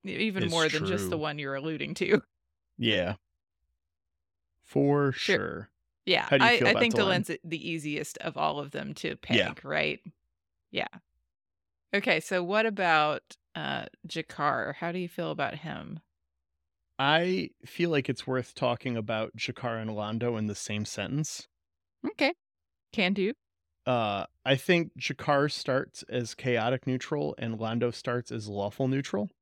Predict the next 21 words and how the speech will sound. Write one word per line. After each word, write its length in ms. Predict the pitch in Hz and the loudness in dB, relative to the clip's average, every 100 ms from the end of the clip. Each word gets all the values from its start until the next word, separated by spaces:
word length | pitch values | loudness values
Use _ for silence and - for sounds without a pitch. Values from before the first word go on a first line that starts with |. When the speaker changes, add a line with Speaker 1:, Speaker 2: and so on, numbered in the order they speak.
| _ _ _ _ _ _ _ _ _ | _ _ _ _ _ _ _ _ _
Speaker 1:
Okay, 280 | 247 - 226 | -6 0 0
I 140 | 190 180 | 2 0
definitely 560 | - 202 180 202 196 | 4 6 6 2 0
peg 260 | 220 202 180 | 0 -2 -2
G'Kar 400 | 185 - 170 160 | -6 -4 -2 -2
chaotic 460 | - 151 147 160 - | -2 -2 0 -2 -4
neutral. 440 | 147 - 160 233 - _ _ _ _ _ _ _ _ _ | -8 -6 -6 -8 -12 _ _ _ _ _ _ _ _ _
Speaker 2:
Um, 440 | - 104 95 87 - _ | -2 -2 -2 -6 -10 _
and 160 | - 123 | -2 0
I 60 | 123 | 0
think 340 | - 139 123 | 2 2 2
G'Kar 640 | - 131 - 143 143 139 143 - | -4 -4 2 6 6 4 -2 -6
turns 520 | - 135 127 127 - | 0 0 2 -2 -4
chaotic 520 | - 131 123 120 98 | 0 2 4 2 -2
good 220 | 120 123 | 2 2
as 140 | 117 107 | 2 -2
Londo 400 | 120 113 117 117 | -4 -2 0 -2
turns 440 | - 120 113 104 | -4 -6 -6 -4
lawful 400 | 110 101 - - | -4 -4 -6 -8
evil. 380 | 101 95 92 107 _ _ _ _ _ _ _ _ _ _ _ _ _ _ 208 | -8 -8 -10 -10 _ _ _ _ _ _ _ _ _ _ _ _ _ _ -8
Speaker 1:
Okay. 720 | - 214 226 220 - 170 | -6 -4 -4 -4 -6 -8